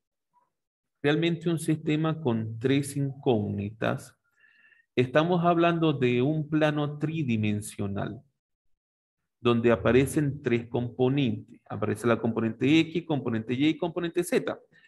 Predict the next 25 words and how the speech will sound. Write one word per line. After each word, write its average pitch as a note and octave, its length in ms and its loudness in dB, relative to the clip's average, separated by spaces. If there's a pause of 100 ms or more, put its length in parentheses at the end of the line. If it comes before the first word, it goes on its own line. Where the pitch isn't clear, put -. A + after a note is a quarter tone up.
(640)
Entonces A3+ 540 2
se F3 160 4
grafica D3 600 2
en E3+ 100 0
el D3+ 120 0
espacio B2+ 880 -2 (420)
cada C#3+ 320 4
una E3 240 0
de D#3+ 120 0
las D#3+ 200 0
rectas F3+ 680 -2
y A2+ 200 0
el A2+ 180 0
punto E3 400 0
donde E3+ 300 0
se F#3+ 240 -6
cortan. E3 440 2 (680)
Bueno, G3 200 4
realmente C#3+ 540 0
esa C#3+ 200 -2
será C3+ 260 2
la C#3+ 140 2
solución A2 500 -2
del G2+ 140 -4
sistema. - 600 -12